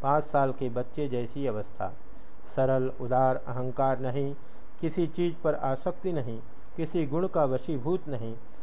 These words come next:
सदा आनंदमय अवस्था है। कभी वह पिशाचवत बन जाता है, शुचि अशुचि का भेद नहीं रहता, आचार अनाचार सब एक हो जाता है। फिर कभी वह जड़वत हो जाता है,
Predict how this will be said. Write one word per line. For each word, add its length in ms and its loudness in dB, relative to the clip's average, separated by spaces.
सदा 220 4
आनंदमय 760 2
अवस्था 420 -2
है। 240 -2
कभी 220 4
वह 160 6
पिशाचवत 680 2
बन 240 0
जाता 360 2
है, 220 -2
शुचि 460 0
अशुचि 480 0
का 200 0
भेद 360 0
नहीं 280 0
रहता, 380 0
आचार 580 4
अनाचार 540 2
सब 380 0
एक 200 0
हो 160 0
जाता 360 0
है। 240 -2
फिर 120 4
कभी 340 4
वह 200 4
जड़वत 500 2
हो 100 0
जाता 340 0
है, 240 -2